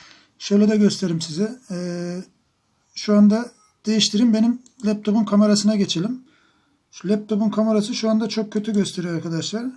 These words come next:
Ve web kameraya geçtiğimiz zaman bim'den aldığım web kamera daha kaliteli gösteriyor. Evet arkadaşlar, şimdi kaydı web kamerasından yapıyoruz. Sesi nasıl geliyor bilmiyorum. Bakacağız sesine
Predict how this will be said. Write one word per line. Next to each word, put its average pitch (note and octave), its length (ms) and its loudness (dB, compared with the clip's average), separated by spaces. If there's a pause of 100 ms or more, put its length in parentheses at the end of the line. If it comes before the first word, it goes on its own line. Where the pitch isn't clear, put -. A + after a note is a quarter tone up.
(440)
Ve G3+ 180 0
web G#3+ 260 -4
kameraya G#3 340 2
geçtiğimiz G#3 440 0
zaman G3+ 340 0 (100)
bim'den G3 280 2
aldığım F#3+ 380 2
web G3+ 160 0
kamera F#3+ 340 -4 (800)
daha G3 180 2
kaliteli G3+ 420 2
gösteriyor. F3 480 0 (2250)
Evet A3+ 240 -8
arkadaşlar, G#3 640 -10
şimdi A3 260 -12
kaydı A3 480 -6 (260)
web G#3 260 -10
kamerasından A3 580 -10
yapıyoruz. G3+ 380 -12 (340)
Sesi G3+ 260 -12 (720)
nasıl G#3+ 280 -12
geliyor G#3 240 -6
bilmiyorum. G#3+ 520 -10 (220)
Bakacağız G3+ 380 -10
sesine G3 260 -14